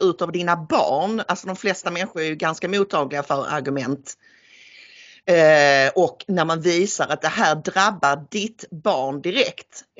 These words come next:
kan det vara en väg att, att, eh, trycka mer på det liksom? Att d-, d-, dina barn kommer att få ett helsike och, och, och växa upp i ett land där de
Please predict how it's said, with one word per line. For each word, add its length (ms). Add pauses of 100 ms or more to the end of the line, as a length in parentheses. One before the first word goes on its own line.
(140)
kan 200
det 320
vara 100
en 180
väg 460
att, 300
att, 340
eh, 720 (600)
trycka 420
mer 180
på 120
det 320
liksom? 560
Att 180
d-, 80
d-, 160
dina 360
barn 480 (180)
kommer 240
att 60
få 260
ett 260 (840)
helsike 840 (120)
och, 300
och, 220
och 260
växa 260
upp 180
i 40
ett 100
land 520
där 260
de 260